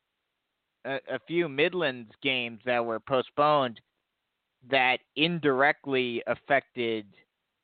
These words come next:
some Grand Strand teams because Westwood had to, their game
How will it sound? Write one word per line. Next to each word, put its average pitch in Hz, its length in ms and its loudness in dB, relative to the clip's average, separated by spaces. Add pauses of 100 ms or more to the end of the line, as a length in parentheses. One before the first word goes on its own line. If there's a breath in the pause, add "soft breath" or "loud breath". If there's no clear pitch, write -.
some 120 120 -4
Grand 202 360 0
Strand 101 340 -10
teams - 220 -20 (680)
because 117 300 -8
Westwood 143 640 -2
had 127 300 -2 (120)
to, 120 380 0 (340)
their 156 240 4
game 131 640 -2